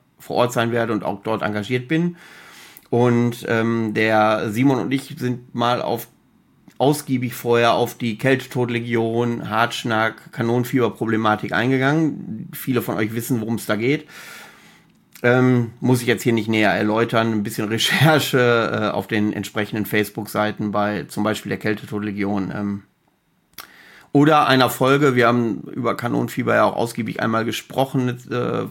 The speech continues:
letztes Jahr, glaub ich, irgendwann, als, äh, Kanonenfieber so aufpoppte. Ähm, könnt ihr euch selber einen Eindruck, äh, von machen. Ja, also ich hab den Beitrag dann geteilt und eine Stunde später meldete sich Simon bei mir, ja, ähm, die ganze Diskussion, die wir geführt haben, ist hinfällig. Äh, Kanonenfieber hat abgesagt, weil sich der Drummer die Zehen gebrochen hätte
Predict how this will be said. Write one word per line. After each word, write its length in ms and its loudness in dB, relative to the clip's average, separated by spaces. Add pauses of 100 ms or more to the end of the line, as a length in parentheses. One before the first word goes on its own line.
(280)
letztes 400 -6
Jahr, 220 2
glaub 280 -4
ich, 100 -12
irgendwann, 460 -4
als, 340 -8
äh, 300 -6
Kanonenfieber 500 -6
so 100 -8
aufpoppte. 600 -6 (800)
Ähm, 440 -2 (500)
könnt 200 2
ihr 80 6
euch 80 0
selber 220 0
einen 100 0
Eindruck, 420 -4
äh, 220 -4 (240)
von 200 -2
machen. 420 0 (520)
Ja, 160 4
also 180 0
ich 100 -4
hab 140 -6
den 260 0
Beitrag 360 0
dann 140 0
geteilt 440 2
und 80 -4
eine 120 0
Stunde 280 -2
später 640 2
meldete 420 -4
sich 200 -8
Simon 300 -2
bei 100 0
mir, 200 -2
ja, 640 2
ähm, 280 -4
die 100 -8
ganze 260 -4
Diskussion, 460 -4
die 100 -2
wir 80 0
geführt 320 -4
haben, 200 0
ist 100 -6
hinfällig. 600 -2
Äh, 120 -4
Kanonenfieber 640 -2
hat 120 -2
abgesagt, 580 -2
weil 200 0
sich 160 -8
der 140 0
Drummer 300 0
die 100 -4
Zehen 280 4
gebrochen 400 -2
hätte 240 -8